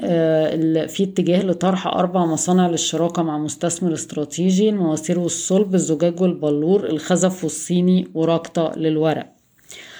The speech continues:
وبفكركم إن الدولة هت-، هتدمج، آه، سبعة فنادق مملوكة للدولة في كيان وتطرح منه خمسة وعشرين في المية برضو المستثمر استراتيجي. وافقت الحكومة على زيادة خمسين في المية من فاتورة دعم الصادرات ضمن البرنامج الجديد اللي هيبتدي من السنة المالية اتنين وعشرين تلاتة وعشرين.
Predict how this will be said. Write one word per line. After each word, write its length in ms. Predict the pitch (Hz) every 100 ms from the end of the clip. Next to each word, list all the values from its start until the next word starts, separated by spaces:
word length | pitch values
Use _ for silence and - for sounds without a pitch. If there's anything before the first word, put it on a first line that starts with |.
| - - 156
وبفكركم 640 | 175 185 180 196 202 214
إن 200 | - 170
الدولة 340 | 156 180 185
هت-، 300 | 180 160 -
هتدمج، 960 | 175 180 - 180 190 190 180 165 147 -
آه، 140 | 160
سبعة 380 | 156 190 180 180
فنادق 500 | - 165 175 185 185
مملوكة 420 | 156 160 180 190
للدولة 560 | 160 147 170 175 185 208
في 160 | 208
كيان 440 | - 160 156 185 220
وتطرح 540 | 196 185 180 180 -
منه 200 | 175 185
خمسة 380 | 175 170 170 175
وعشرين 440 | 147 147 - 165
في 80 | 170
المية 340 | 165 156 165 175
برضو 320 | 160 156 180
المستثمر 600 | 175 151 - 151 - 151
استراتيجي. 760 | - - 147 - 139 123 - _ _ _ _ - - - - - -
وافقت 440 | 165 202 214 202
الحكومة 420 | 180 170 - 196
على 180 | 190 170
زيادة 300 | 151 180 196
خمسين 540 | 190 - 165 - 185 185
في 100 | 185
المية 360 | 156 165 180
من 160 | 180 165
فاتورة 440 | - 151 175 180
دعم 340 | 180 175 175 185
الصادرات 840 | 180 175 180 175 151 175 214 -
ضمن 320 | 175 180 185
البرنامج 720 | 170 160 151 151 165 180 185 160
الجديد 440 | 151 147 170 180
اللي 140 | 180
هيبتدي 460 | 156 151 - 156 180
من 100 | 170
السنة 360 | 147 - 175 170
المالية 360 | 165 151 165
اتنين 300 | 170 170 165
وعشرين 500 | 156 143 - 156 151
تلاتة 380 | 143 143 151 165
وعشرين. 600 | 160 147 - 139 127